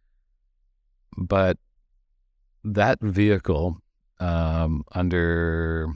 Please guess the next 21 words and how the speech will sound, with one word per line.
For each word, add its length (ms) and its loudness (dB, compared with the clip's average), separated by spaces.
you 80 -2
know, 120 -2
sort 220 -2
of 60 0
the 60 -4
current 400 0
zev 340 0
mandate, 560 -2
ceases 560 -2
to, 420 -2
um, 420 -8
to, 120 -6
to 120 -6
work 280 0
under 200 2
that 180 2
regulation 640 0
as 220 0
of 60 -2
about, 360 -2
uh, 240 -2